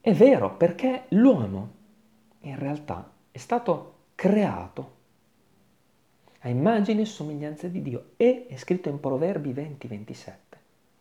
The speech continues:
che lo spirito dell'uomo, l'uomo è fatto di spirito, anima e corpo, e studieremo anche questo più avanti.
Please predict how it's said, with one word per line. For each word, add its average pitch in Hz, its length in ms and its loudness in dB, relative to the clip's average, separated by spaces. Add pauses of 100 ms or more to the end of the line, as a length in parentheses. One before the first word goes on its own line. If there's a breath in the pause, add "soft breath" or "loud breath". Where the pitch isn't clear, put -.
(580 soft breath)
che 151 100 0
lo 147 120 4
spirito 208 420 0
dell'uomo, 117 720 -2 (380)
l'uomo 165 460 -2
è 196 40 -4
fatto - 260 -6
di 117 60 -6
spirito, 262 800 -4 (120)
anima 113 600 -12
e - 160 -20
corpo, - 380 -18
e - 40 -12
studieremo 160 480 -4
anche 180 220 -6
questo 160 340 -14
più 160 120 -14
avanti. 95 420 -18